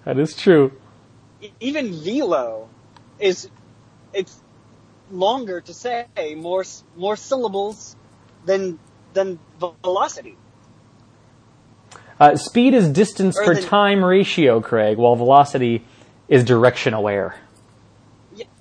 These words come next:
Speaker 2: Okay, vel-, okay, exit velocity doesn't say anything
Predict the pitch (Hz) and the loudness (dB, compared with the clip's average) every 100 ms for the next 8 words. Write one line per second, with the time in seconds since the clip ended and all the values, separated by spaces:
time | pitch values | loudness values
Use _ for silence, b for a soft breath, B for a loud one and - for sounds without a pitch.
0 | _ _ _ 220 233 240 226 185 214 202 | _ _ _ -6 -2 -2 -2 -6 -10 -10
1 | - 220 240 226 190 208 214 226 170 202 | -10 -8 -6 -8 -6 -6 -4 -4 -4 -4
2 | 196 269 185 160 160 _ _ _ _ _ | -2 -4 -8 -12 -16 _ _ _ _ _
3 | _ 220 233 190 240 208 196 269 226 139 | _ -6 -6 -10 -10 -10 -8 -10 -14 -18
4 | 113 | -20